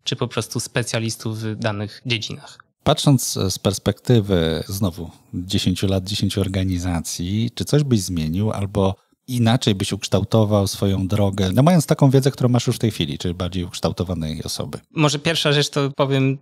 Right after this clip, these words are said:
Speaker 1: że zdecydowanie też bardzo się cieszę z obranej cie-, ścieżki. Wszystkie te firmy, w których pracowałem, były bardzo dobrymi firmami, gdzie dużo się nauczyłem, wyniosłem ciekawe doświadczenia i one mnie też ukształtowały i doprowadziły do tego miejsca, w którym jestem.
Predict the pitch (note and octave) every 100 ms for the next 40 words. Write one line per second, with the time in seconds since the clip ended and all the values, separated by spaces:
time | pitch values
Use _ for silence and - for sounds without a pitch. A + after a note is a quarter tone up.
0 | _ C3+ C3 B2+ C3+ C#3 C3+ C#3+ C3+ C3+
1 | C3+ - - B2 C3 C3 B2+ C3+ - C3
2 | B2 C#3+ C3 C3 A#2 - C#3 C3 B2+ A#2+
3 | - - - C3 - D3 D#3 - C#3+ -
4 | B2+ A#2+ - B2+ A#2+ - B2 A#2 B2 C#3
5 | B2+ B2 A#2+ A#2+ A#2+ A#2+ A#2+ A#2+ A#2+ A#2+
6 | A#2+ - - B2+ B2+ A#2+ A#2 A#2+ B2 C#3
7 | B2+ A#2+ B2+ A#2+ A#2 C3 B2+ B2 A#2 B2
8 | A#2 - A#2+ A#2+ - C#3 B2+ B2 A#2+ A#2+
9 | - - - A#2 C3+ G#3 - _ _ _
10 | - C3 B2+ B2+ A#2+ B2 - C3 - B2
11 | B2 B2 A#2+ A#2 A#2 A#2 A2 A#2 B2+ -
12 | B2 A#2+ A#2+ A#2+ A#2 C3 A#2+ B2 A#2 -
13 | - - B2 A#2 A2+ - F#3